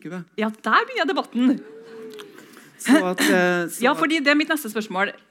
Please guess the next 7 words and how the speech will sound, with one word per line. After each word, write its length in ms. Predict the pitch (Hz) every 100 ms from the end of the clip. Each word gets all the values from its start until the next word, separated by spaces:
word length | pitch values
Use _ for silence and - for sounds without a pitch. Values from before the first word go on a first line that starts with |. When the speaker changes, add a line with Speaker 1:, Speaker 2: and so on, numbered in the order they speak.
| - 185
Speaker 2:
Hva 460 | 185 226 277 - - _
gjør 480 | - 226 190 160 156 165
det 100 | 269 427 - - - _ - - - - - -
med 560 | 202 220 254 320 - 240
et 320 | 254 254 -
menneske 540 | 254 214 165 - 165
å 80 | 190